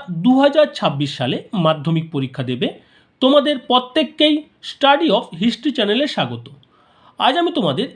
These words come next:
ইতিহাস বইয়ের চ্যাপ্টার সেভেন থেকে একটি গুরুত্বপূর্ণ চার মার্কের প্রশ্নের উত্তর তুলে ধরব, বা তোমাদের যে পরীক্ষায় আট মার্কের প্রশ্ন হয়,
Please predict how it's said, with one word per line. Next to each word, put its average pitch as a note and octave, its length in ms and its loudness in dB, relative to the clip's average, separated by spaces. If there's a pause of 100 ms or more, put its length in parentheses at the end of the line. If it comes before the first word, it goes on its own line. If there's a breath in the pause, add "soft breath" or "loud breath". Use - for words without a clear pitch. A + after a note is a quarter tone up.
ইতিহাস C4 460 4
বইয়ের D#4 240 0 (160)
চ্যাপ্টার A#3+ 420 2
সেভেন F3 380 0
থেকে C#3+ 240 -6 (440 soft breath)
একটি A3+ 320 0
গুরুত্বপূর্ণ D4+ 760 2 (160)
চার F3 200 0
মার্কের D#3+ 360 -2 (100)
প্রশ্নের F3+ 420 2
উত্তর F#3 260 -4
তুলে C3 180 0
ধরব, A#2 240 -10 (720)
বা A3+ 180 4 (300)
তোমাদের C4+ 380 4
যে G3+ 140 -2 (100)
পরীক্ষায় F#3+ 480 -2
আট E3+ 180 0
মার্কের E3+ 400 -4
প্রশ্ন C#3 260 -6 (120)
হয়, D3+ 140 -4